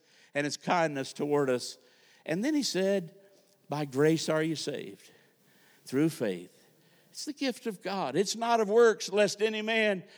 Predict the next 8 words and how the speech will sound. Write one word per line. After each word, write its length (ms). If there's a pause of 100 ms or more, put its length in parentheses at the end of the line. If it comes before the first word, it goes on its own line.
should 320
boast. 460 (320)
We 340
are 100
the 180
workmanship 1120 (460)
of 220
Christ. 640